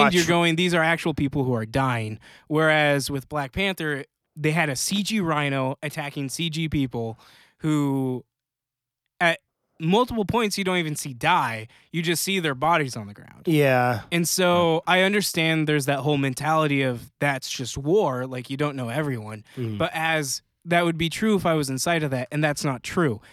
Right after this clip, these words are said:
Speaker 2: If I was in that war, I would know the people on, whose side I'm on, that they would be people I knew. Um,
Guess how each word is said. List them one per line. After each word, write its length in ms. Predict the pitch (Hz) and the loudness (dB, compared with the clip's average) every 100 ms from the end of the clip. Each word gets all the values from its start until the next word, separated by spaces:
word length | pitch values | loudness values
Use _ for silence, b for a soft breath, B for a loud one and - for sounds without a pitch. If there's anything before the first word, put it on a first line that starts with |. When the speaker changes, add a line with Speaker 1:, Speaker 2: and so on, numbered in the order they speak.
| b | b
Speaker 2:
If 120 | 143 | 0
I 100 | 156 | 2
was 200 | 143 - | 2 -2
in 180 | 214 233 | 0 2
that 200 | 208 143 | 2 2
war, 360 | 127 123 117 113 b b _ _ _ _ | 2 0 0 -4 b b _ _ _ _
I 120 | 160 180 | 2 4
would 140 | 170 | 4
know 180 | 170 165 | 2 0
the 100 | 127 | -4
people 340 | 156 151 127 | -6 -6 -6
on, 180 | 120 120 - | -8 -10 -6
whose 180 | 160 135 | -4 -2
side 260 | 170 185 | 0 0
I'm 120 | 139 | 0
on, 240 | 110 110 107 | -4 -8 -8
that 200 | 143 143 - 143 | -6 -6 -6 -8
they 140 | 139 | -2
would 140 | 147 139 | -2 -2
be 140 | 123 | -6
people 300 | 113 123 117 | -8 -8 -8
I 100 | 107 | -4
knew. 340 | 123 156 - _ b b b b | 0 -2 -2 _ b b b b
Um, 440 | 143 131 127 120 | -4 -2 -4 -6